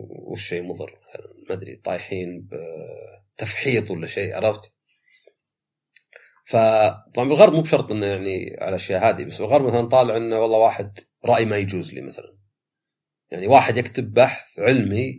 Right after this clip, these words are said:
عن الفروق بين الذكور والإناث، يحاربونه، عنصري، ما أدري وشو.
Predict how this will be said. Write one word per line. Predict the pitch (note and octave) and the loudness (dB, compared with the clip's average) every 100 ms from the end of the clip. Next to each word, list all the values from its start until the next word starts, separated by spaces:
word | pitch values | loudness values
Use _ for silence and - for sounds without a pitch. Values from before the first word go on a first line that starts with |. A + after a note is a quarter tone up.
| - | -8
عن | A2 | -6
الفروق | G#2+ - C3+ A#2+ - | -6 -4 -2 -2 -4
بين | A2 G#2 | -2 -4
الذكور | G2 F#2 F#2 - - G2+ G2+ A#2 | -6 -10 -14 -18 -14 -12 -4 -2
والإناث، | F#2+ E2 E2+ D#2+ - _ _ _ | -2 -4 -8 -10 -16 _ _ _
يحاربونه، | - B2 A#2 G2+ A2+ E2+ - | -4 0 0 0 -2 -4 -8
عنصري، | - C#3 D#3 - C3 C3+ | -4 -2 -2 -4 -4 -2
ما | A2 | -4
أدري | G2 A2 | -6 -8
وشو. | C3 - C3 B2 A#2 | -10 -10 -6 -6 -8